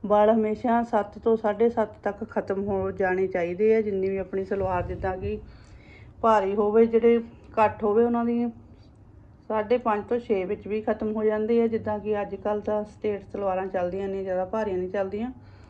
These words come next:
ਉਹਨਾਂ ਦੇ ਵਾਲ ਤਾਂ ਸਾਢੇ ਪੰਜ ਤੋਂ ਛੇ ਵਿੱਚ ਖਤਮ ਹੋ ਜਾਂਦੇ। ਜਿੱਦਾਂ ਭਾਰੀ ਸਲਵਾਰ ਹੈ, ਸਾਢੇ ਸੱਤ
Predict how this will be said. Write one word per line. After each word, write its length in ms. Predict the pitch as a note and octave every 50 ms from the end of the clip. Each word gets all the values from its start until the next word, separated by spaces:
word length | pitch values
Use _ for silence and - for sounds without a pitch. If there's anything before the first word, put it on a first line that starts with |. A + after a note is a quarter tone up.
| - - - -
ਉਹਨਾਂ 260 | G3+ G#3 G#3+ A3 A3
ਦੇ 100 | A3+ A#3
ਵਾਲ 220 | G#3+ G#3 G3 F#3 F#3
ਤਾਂ 240 | F#3+ - G#3+ A#3+ B3+ - - - - - - - - - - -
ਸਾਢੇ 240 | - G3+ G3 G3 A#3
ਪੰਜ 240 | A#3 A3 G#3+ G#3+ G3+
ਤੋਂ 100 | G#3 G#3+
ਛੇ 240 | G#3+ - G#3+ G3 F#3+
ਵਿੱਚ 200 | F#3 F#3+ F#3+ - -
ਖਤਮ 260 | - F#3 F#3 F#3+ G3
ਹੋ 120 | F#3+ F#3 F3+
ਜਾਂਦੇ। 280 | F3+ F#3 F3+ F#3+ G#3+
ਜਿੱਦਾਂ 220 | A3 A3 G#3+ A3 G#3
ਭਾਰੀ 320 | G#3 - A3 G#3+ G#3 G3+ G3
ਸਲਵਾਰ 380 | F#3 G3+ F#3+ F#3+ F#3+ F#3 F#3+ G#3
ਹੈ, 160 | A3+ A#3 A#3 A3+ - - - -
ਸਾਢੇ 240 | - G3 F#3+ G#3 A3+
ਸੱਤ 280 | A3+ - G#3 G3 G3+